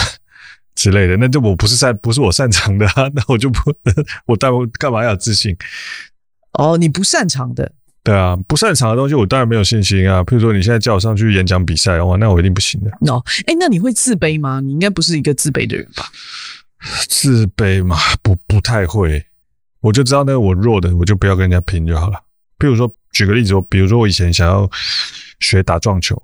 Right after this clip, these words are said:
Speaker 2: 嗯。
Speaker 1: 啊，我其实就近视嘛，啊，手也没有特别正，就怎么，
Speaker 2: <laughs>
Speaker 1: 就怎么打都打不，
Speaker 2: 就歪歪的，对吧？
Speaker 1: 哎，就歪歪。<laughs> 这，啊，怎么打都打不赢。
Speaker 2: 嗯。
Speaker 1: 但每次打输，但我都喜欢找那个比我强的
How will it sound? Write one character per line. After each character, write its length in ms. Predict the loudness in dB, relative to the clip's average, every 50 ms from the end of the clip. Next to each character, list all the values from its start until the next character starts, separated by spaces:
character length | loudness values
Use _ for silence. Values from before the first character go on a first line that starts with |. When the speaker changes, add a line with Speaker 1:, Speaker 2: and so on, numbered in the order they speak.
| _ _ _ _ -2
Speaker 2:
嗯。 200 | 0 0 0 -2 -6 _ _ _ _
Speaker 1:
啊， 80 | 0
我 80 | 2 2
其 120 | 2 2
实 80 | 0 0
就 100 | 0 -2
近 280 | -2 -2 0 0 0 0
视 260 | 0 0 0 0 0
嘛， 120 | 0 0 -2 0 2
啊， 80 | 0
手 260 | 0 2 2 2 2
也 80 | 2 2
没 140 | 2 2 2
有 80 | 2
特 160 | 2 0 0 0
别 120 | 0 -2 -2
正， 340 | -2 -2 0 0 0 -2 -6 -8 -14 -18 -14 _
就 140 | -2 -2 -2 -2 -4
怎 200 | _ -2 -2 0 0
么， 160 | 0 -2 -4 -10 _
Speaker 2:
<laughs> 160 | _ _ _ _
Speaker 1:
就 180 | 2 2 2 2
怎 120 | 2 0
么 60 | -2 -2
打 180 | 0 0 0
都 80 | 0 0 0
打 100 | 0 0
不， 60 | 0
Speaker 2:
就 100 | 2 2
歪 220 | 2 2 2 2
歪 180 | 2 0 0 0
的， 80 | 2
对 100 | 2 2 2
吧？ 40 | 2
Speaker 1:
哎， 60 | 2
就 60 | 2
歪 160 | 2 4 2 2
歪。 160 | 2 2 2 0 0 -2 -6 -8 -10 -4 -2 -2 -2 -2 -6
<laughs> 600 | -10 -10 -10 -16 -20 _ -20 _ _ -10 -8 -6
这， 240 | -6 -8 -8 -8 -10 -12 -6 -2
啊， 120 | 0 0
怎 140 | 2 2 0
么 60 | 0
打 140 | 0 0 0
都 60 | 0 0
打 140 | -2 -2
不 140 | -2 0 0
赢。 80 | 0 -2 -4 -8 -12 -8
Speaker 2:
嗯。 160 | -8 -8 -8 -8 -12 _ _ _ _ _ _ -4
Speaker 1:
但 120 | -2 0
每 140 | 0 0 0
次 160 | 0 -2 -4 -6 -10 _ _ _ _ _
打 180 | -4 -4 -2 -2
输， 300 | -2 0 2 0 0 0
但 100 | 0 0 0
我 80 | 2 2
都 100 | 0 0
喜 100 | 0 0
欢 140 | 0 0 0
找 180 | 0 0 0
那 60 | 2
个 80 | 0 0
比 140 | 0 0 0
我 100 | 0 0
强 260 | -2 -2 -2 -2 -2
的 280 | 0 0 0 0 -2